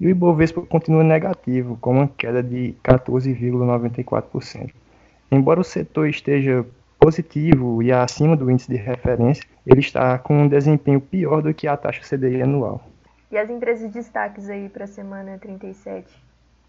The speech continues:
Speaker 1: Bom, quanto aos destaques, a notícia é que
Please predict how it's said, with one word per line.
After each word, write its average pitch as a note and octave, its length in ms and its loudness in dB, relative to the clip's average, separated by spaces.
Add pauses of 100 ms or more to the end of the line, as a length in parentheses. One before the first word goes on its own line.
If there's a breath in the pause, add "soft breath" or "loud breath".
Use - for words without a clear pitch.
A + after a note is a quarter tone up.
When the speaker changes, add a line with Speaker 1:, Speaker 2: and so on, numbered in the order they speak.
(240)
Speaker 1:
Bom, C#3 320 2
quanto E3 280 0
aos D#3+ 280 -2
destaques, A2+ 560 -8 (200)
a C3 80 -2
notícia C#3+ 420 -6
é D3+ 40 -12
que C#3+ 420 -4